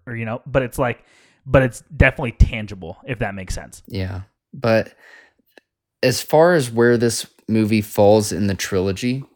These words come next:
Speaker 2: I think this was the best one out of all three of them. And,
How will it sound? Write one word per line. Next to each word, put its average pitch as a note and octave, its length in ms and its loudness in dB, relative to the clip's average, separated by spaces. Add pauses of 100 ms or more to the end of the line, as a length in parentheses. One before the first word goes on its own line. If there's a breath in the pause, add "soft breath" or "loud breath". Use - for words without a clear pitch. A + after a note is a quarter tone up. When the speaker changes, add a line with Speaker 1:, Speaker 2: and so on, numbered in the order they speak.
(560)
Speaker 2:
I G#2+ 120 0
think C3 300 -6
this A2+ 220 -4
was G#2+ 160 -6
the F#2+ 80 -10
best F#2+ 360 -6
one F#2+ 240 -4
out F#2 120 -2
of E2 100 -8
all F2+ 160 -6
three - 280 -10
of F#2+ 120 -6
them. C3 300 -8 (880 soft breath)
And, G#2 800 -2